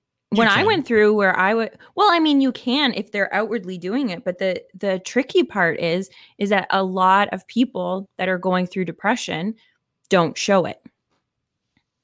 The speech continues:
Speaker 2: That's, I mean, no, sure. Go ahead, Mike. Do you have,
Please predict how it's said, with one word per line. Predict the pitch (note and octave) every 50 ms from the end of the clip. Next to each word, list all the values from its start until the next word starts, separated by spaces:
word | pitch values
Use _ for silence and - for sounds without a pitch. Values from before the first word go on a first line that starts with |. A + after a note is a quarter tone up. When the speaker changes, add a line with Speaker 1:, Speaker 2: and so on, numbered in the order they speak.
| _ _ _ _ _ _ _ _ _ _ _ _ _ -
Speaker 2:
That's, | - G3 G#3 G3+ - - - _ _ - - _ _ -
I | A#3
mean, | B3+ C4+ C4+
no, | C4+ C4 B3 A#3+
sure. | A#3 - A3+ F#3+ D#3+ D#3 E3 -
Go | - G3+
ahead, | G#3 G3+ F3 F3
Mike. | E3 D#3+ D#3+ E3+ - -
Do | -
you | F#3 G#3
have, | G3+ F#3